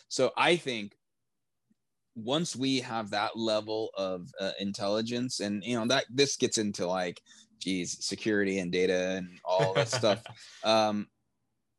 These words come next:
Speaker 1: it, it, I think that shifts the game big time. And so it then allows for people, like, the, the, the same amount of, you know, so when you search Google or search,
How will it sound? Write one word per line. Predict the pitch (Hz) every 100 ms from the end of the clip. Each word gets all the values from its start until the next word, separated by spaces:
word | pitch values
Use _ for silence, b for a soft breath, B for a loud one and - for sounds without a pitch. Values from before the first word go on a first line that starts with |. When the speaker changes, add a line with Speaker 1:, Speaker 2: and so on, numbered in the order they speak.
| - -
Speaker 1:
it, | 135 156
it, | 139 151 -
I | -
think | 139 165 147
that | 127 123 -
shifts | - 120 -
the | -
game | 95 90 76 73 87 101
big | 123 156
time. | - 76 67 -
And | 117 113 107 104
so | - 117 107 101 - b _
it | 123 123 -
then | 110 131 139 131 -
allows | 117 110 113 110
for | 107
people, | 98 104 101 98 95 - b -
like, | 113 -
the, | 98 120 120 110 _ _ _ _ _ - 110
the, | 117 113 -
the | 123 117
same | 104 143 151
amount | 156 135 135
of, | 120 107 110
you | 113
know, | 92
so | 104 135
when | 123 123
you |
search | 123 143 -
Google | 113 107 107
or | 104 98
search, | 95 117